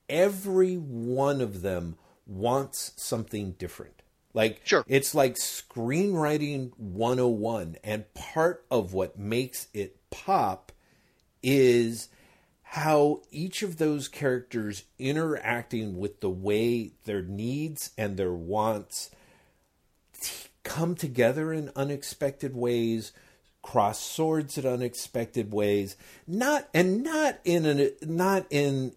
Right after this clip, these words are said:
Speaker 1: any sort of extremely surprising way,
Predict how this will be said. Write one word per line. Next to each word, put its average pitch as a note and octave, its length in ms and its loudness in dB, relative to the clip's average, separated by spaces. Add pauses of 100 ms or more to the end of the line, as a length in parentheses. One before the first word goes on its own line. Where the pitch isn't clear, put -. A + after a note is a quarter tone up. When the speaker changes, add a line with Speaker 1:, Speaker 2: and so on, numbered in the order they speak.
Speaker 1:
any C3+ 340 4
sort B2+ 300 2
of A2 120 -4
extremely B2 1800 2 (240)
surprising B2 1120 0
way, G3 360 4